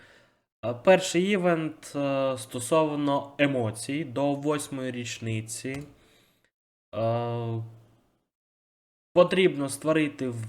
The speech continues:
період з двадцять першого по двадцять дев'яте лютого, коротше, емоцію, ну, типу, емоджі, смайлик, називайте як хочете. Е,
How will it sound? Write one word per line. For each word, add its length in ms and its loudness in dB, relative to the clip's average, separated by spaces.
період 800 -2
з 120 -4
двадцять 300 2
першого 320 0
по 80 -4
двадцять 360 -4
дев'яте 400 -2
лютого, 580 -6
коротше, 840 0
емоцію, 920 2
ну, 160 -6
типу, 420 -4
емоджі, 420 -2
смайлик, 480 -2
називайте 460 -6
як 100 -10
хочете. 360 -8
Е, 100 -4